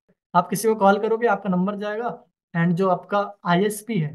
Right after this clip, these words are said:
उसको पता कर लेंगे वो लोग, आपका आईएसपी इंटरनेट से। आप लोग Truecaller में देखा होगा आप लोगों ने कि अब तो ऐसे ही पता चल जाता है किसकी सिम है, लेकिन अगर आपने किसी को कॉल किया ना, उस नंबर से कोई गलत काम हुआ है, तो वो लोग क्या करेंगे,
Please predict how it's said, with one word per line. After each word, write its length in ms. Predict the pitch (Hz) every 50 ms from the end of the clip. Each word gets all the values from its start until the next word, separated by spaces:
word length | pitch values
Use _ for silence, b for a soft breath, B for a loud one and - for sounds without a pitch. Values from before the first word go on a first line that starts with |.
| - -
उसको 240 | 190 175 - - 240
पता 200 | 233 233 202 233
कर 140 | 233 226 220
लेंगे 200 | 220 214 214 214
वो 100 | 208 214
लोग, 140 | 220 214
आपका 240 | 208 190 185 - 202
आईएसपी 360 | 190 185 185 175 - - 208
इंटरनेट 360 | 185 180 165 196 190 190 180 165
से। 100 | 196 180
आप 240 | 180 180 180 180
लोग 160 | 202 196 196 -
Truecaller 340 | 202 202 202 196 190 196 196
में 100 | 202 196
देखा 200 | 185 180 165 185
होगा 180 | 190 180 180 185
आप 120 | 170 180 180
लोगों 180 | 170 165 170
ने 100 | 170 170
कि 180 | 165 180 170 165 B B B B B -
अब 100 | 170 165 -
तो 80 | 208 190
ऐसे 180 | 185 180 202
ही 60 | 202
पता 180 | 202 196 180 185
चल 140 | 180 185 175
जाता 220 | 170 165 165 175
है 60 | 175
किसकी 280 | 170 170 160 - - 190
सिम 240 | 160 - 170 165 180
है, 60 | 196 - _ -
लेकिन 300 | 180 180 214 220 220 220 - -
अगर 360 | 185 160 185 196 - - - -
आपने 280 | 190 190 185 - 220 220
किसी 200 | 214 190 - 220
को 60 | 214
कॉल 280 | 214 196 185 190 196 202
किया 200 | 202 214 214 202
ना, 120 | 202 208
उस 280 | 214 220 220 196 190 -
नंबर 240 | 190 190 190 202
से 100 | 196 202
कोई 100 | 202 208
गलत 300 | 185 175 175 185 190 - -
काम 180 | 185 185 190
हुआ 240 | 175 175 180 180 175
है, 160 | 160 147 - - _ _ _ _ _ -
तो 60 | 202 185
वो 100 | 196 220
लोग 180 | 233 240 240
क्या 140 | 240 233 233
करेंगे, 340 | 233 - - 220 214 214 226